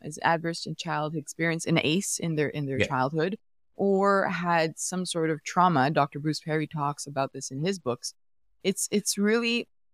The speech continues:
Speaker 1: y-, you can kind of reshape, not reshape the brain, but kind of re-nurture it, right, in a way that
Speaker 2: Mm.
Speaker 1: will help that child. So yes, there are consequences, but creating some sort of connection with an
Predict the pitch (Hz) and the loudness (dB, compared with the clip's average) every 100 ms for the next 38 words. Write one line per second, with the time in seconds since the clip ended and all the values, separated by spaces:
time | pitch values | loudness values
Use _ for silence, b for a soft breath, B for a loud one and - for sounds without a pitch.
0 | - 180 - _ _ _ 190 175 156 175 | -10 -10 -10 _ _ _ -10 -8 -4 -2
1 | 180 - 175 180 190 202 208 208 - _ | -2 -4 -2 0 2 2 0 -2 -6 _
2 | _ - 185 185 175 160 160 160 170 170 | _ -6 -2 2 2 2 -2 -2 -2 0
3 | 165 - 175 170 196 226 - 175 - 170 | 2 6 6 4 0 0 -2 -2 0 0
4 | 151 160 185 180 165 - 190 180 165 190 | -2 -2 0 2 0 0 -2 0 -2 -2
5 | 170 165 - 104 - 131 151 156 156 175 | -2 -2 -4 -4 -2 -2 -2 0 2 2
6 | 175 160 - - _ _ _ _ - 180 | 6 6 4 -6 _ _ _ _ -2 4
7 | 185 175 175 185 - 170 - 175 156 - | 6 6 6 4 4 0 0 -4 -2 -2
8 | - 170 175 190 - 175 - 185 196 - | -4 -2 2 2 2 0 2 2 0 -2
9 | 160 - - 135 - 143 - 156 - _ | -6 -6 -6 -8 -6 -8 -2 -2 -2 _
10 | _ - - 202 202 202 180 175 170 160 | _ -4 0 4 4 4 2 -2 -2 -4
11 | - 156 165 - 156 143 139 | -4 -2 0 0 -2 -4 -4